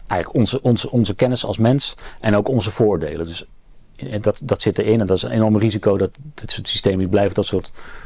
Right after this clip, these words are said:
soort, eh, biases of, of clichés ook vaak gewoon, eh,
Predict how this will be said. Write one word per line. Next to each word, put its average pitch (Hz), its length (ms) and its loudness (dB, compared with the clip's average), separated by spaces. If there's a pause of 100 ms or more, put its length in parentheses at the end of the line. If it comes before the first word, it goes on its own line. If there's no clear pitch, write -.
(180)
soort, - 340 -6
eh, 87 220 -4
biases 90 560 -2
of, - 200 -12
of - 160 -10
clichés 104 460 2
ook - 160 -2
vaak 92 240 -4
gewoon, 90 320 -6
eh, 87 200 -6